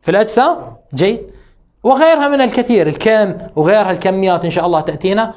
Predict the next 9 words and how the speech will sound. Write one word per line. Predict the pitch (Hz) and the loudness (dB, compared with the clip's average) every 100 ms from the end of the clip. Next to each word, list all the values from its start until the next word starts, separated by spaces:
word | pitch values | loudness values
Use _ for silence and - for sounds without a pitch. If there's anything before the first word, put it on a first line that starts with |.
| - | -8
حقائق، | - 156 208 233 233 254 | -6 0 2 2 0 0
لكنها | 196 170 196 196 | 0 0 0 0
حقائق | 190 190 202 190 | 0 0 0 0
شنو؟ | 190 175 170 _ _ | -4 -4 -8 _ _
حقائق | 135 143 190 202 208 208 | -8 -2 -2 -2 -2 -2
عرضية | 139 151 143 131 113 | 0 0 0 -2 -4
تحتاج | 143 - 185 208 | -6 -2 0 2
إلى | 202 208 208 | 2 2 2
موضوع | 202 208 196 202 233 160 127 123 | 2 0 2 2 4 2 0 -4